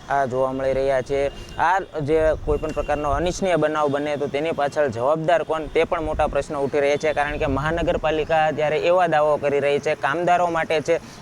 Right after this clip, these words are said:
તે એક અલગ જ વ્યવસ્થા ઊભી કરવામાં છે, દરેક પ્રકારના સેફટીના સાધનો આપવામાં આવ્યા છે, પરંતુ મહાનગરપાલિકાની જ બિલ્ડિંગમાં છે તે વર્કરો સેફટી વગર છે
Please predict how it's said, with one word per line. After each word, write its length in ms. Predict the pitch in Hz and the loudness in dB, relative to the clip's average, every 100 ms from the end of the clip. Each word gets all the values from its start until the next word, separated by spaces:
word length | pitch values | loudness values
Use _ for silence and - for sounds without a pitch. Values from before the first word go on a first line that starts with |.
| - | 2
તે 180 | 196 226 | 4 4
એક 440 | - 190 196 - 196 170 - - | 2 0 0 0 2 2 -4 0
અલગ 240 | 175 202 220 | 4 4 4
જ 120 | 190 | 4
વ્યવસ્થા 340 | 185 185 - | 4 4 2
ઊભી 220 | 165 156 | 2 2
કરવામાં 280 | 160 156 160 | 2 0 0
છે, 120 | 160 | 0
દરેક 260 | 156 165 - | 2 2 2
પ્રકારના 400 | 190 185 175 170 | 0 0 0 0
સેફટીના 440 | 160 175 175 175 | 0 0 0 0
સાધનો 400 | 156 147 143 185 | 0 0 0 2
આપવામાં 400 | 170 156 160 151 | 0 0 0 2
આવ્યા 240 | 147 156 143 | 2 2 2
છે, 220 | 160 160 | 2 0
પરંતુ 480 | 151 170 208 151 117 - - | 2 2 2 -2 -4 -6 -4
મહાનગરપાલિકાની 920 | 156 190 233 226 208 202 196 185 185 | -2 2 2 2 2 2 2 2 0
જ 100 | 175 | 0
બિલ્ડિંગમાં 500 | 156 165 170 170 160 | 2 2 2 0 0
છે 100 | 147 | 0
તે 120 | 160 165 | 2 2
વર્કરો 460 | 147 - 175 170 | 2 2 2 2
સેફટી 500 | 160 - 214 - 240 | 2 2 2 2 2
વગર 300 | 202 185 180 | 4 4 2
છે 200 | 165 175 | 2 0